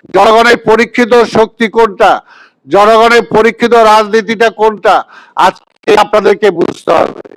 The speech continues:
যে বাহাত্তর থেকে এই পর্যন্ত আমরা আসছি, এই পর্যন্ত কয়টা দল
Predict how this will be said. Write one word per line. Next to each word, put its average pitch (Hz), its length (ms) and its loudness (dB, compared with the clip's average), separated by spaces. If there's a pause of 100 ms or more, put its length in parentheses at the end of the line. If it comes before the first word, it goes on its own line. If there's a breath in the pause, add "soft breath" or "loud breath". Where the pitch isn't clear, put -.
(360)
যে 160 100 0
বাহাত্তর 202 480 0
থেকে 240 240 -2
এই 233 100 4
পর্যন্ত 220 500 0
আমরা 220 300 -2
আসছি, 214 440 -2 (340 soft breath)
এই 202 160 2
পর্যন্ত 220 300 0
কয়টা 226 500 0
দল 220 400 2